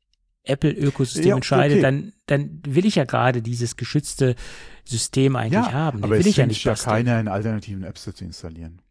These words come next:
Speaker 1: Nein, meine ich ja. D-, aber d-, d-, das, das zwingt mich ja keiner. Und das ist ja auch ein Schalter, den muss ich ja bewusst dann umlegen, wenn ich alternative App Stores installieren möchte. Ja, klar.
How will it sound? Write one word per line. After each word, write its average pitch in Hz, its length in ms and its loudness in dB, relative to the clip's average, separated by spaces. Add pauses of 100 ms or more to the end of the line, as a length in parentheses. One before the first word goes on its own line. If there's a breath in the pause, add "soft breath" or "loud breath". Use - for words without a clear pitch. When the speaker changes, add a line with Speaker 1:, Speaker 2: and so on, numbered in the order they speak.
(300 loud breath)
Speaker 1:
Nein, 175 180 2
meine 196 180 4
ich 160 80 4
ja. 117 100 -2
D-, 120 340 -8
aber 139 180 -2 (460 loud breath)
d-, - 220 -10
d-, 139 160 -4
das, 127 280 -2
das - 340 -4
zwingt - 340 0
mich 123 140 0
ja 117 100 -4
keiner. 117 300 -2
Und 123 140 0
das 120 80 -2
ist 123 100 -4
ja 165 80 2
auch 120 80 0
ein 117 80 2
Schalter, 156 340 4
den 127 180 0
muss 143 200 0
ich 143 60 -2
ja 143 80 4
bewusst 120 400 2
dann 131 140 4
umlegen, 131 640 4
wenn 123 160 0
ich 135 240 -2
alternative 131 520 2
App 131 120 -4
Stores 123 260 0
installieren 117 560 0
möchte. 135 320 2
Ja, 123 220 2
klar. 127 320 -2